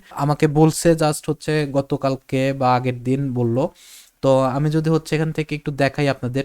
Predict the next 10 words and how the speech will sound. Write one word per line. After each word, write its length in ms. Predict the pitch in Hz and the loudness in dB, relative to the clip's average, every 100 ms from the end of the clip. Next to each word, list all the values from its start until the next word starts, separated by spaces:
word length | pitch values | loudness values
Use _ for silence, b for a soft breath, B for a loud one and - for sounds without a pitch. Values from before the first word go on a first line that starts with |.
| - | -2
"Try 180 | 139 139 | -2 0
Hack 180 | 139 - | -4 -4
Me 100 | 139 | -4
Voucher, 420 | 131 135 156 170 202 B B - | -4 -4 -4 -4 -6 B B 2
Learn 260 | 160 151 147 | 4 4 2
Hacking 500 | 143 143 156 170 190 - | 0 -2 -2 -4 -4 -4
and 200 | 143 151 143 | -2 -2 -2
Cyber 220 | 147 143 - | -4 -4 -6
Security।" 540 | 135 - 120 113 104 92 - _ | -8 -4 -4 -4 -10 -14 -18 _
ওকে, 260 | 131 120 | -10 -4